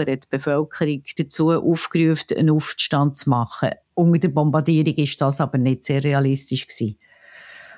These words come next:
Inzwischen sind zwar wirklich viele Vertreter von diesem Regime getötet worden, aber es sind auch immer neue nachgerückt und teilweise noch radikalere.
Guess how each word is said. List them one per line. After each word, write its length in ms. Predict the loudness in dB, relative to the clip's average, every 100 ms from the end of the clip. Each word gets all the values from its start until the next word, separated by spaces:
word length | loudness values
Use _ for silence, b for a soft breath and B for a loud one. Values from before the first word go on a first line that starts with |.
| B B _ _ _ 0
Inzwischen 460 | 2 4 4 4 2
sind 160 | 0
zwar 500 | 0 2 4 2 2
wirklich 340 | 0 0 -2 -4
viele 580 | 2 4 6 6 6 2 -6
Vertreter 520 | -2 0 2 0 0
von 200 | 2 2
diesem 200 | 2 2
Regime 520 | 2 2 2 2 2
getötet 640 | 0 0 2 2 -2 -4 0
worden, 540 | 2 2 2 0 -2 -6 _ _ _ 2
aber 300 | 2 4 2
es 180 | 2
sind 120 | 2 4
auch 40 |
immer 200 | 4 6
neue 360 | 4 4 4 4
nachgerückt 920 | 2 0 -2 -2 0 0 -2 -8 0
und 200 | 0 0 _
teilweise 640 | 0 2 2 2 2 2
noch 300 | 2 2 0
radikalere. 1040 | -2 -2 -2 -4 -2 0 2 2 2 0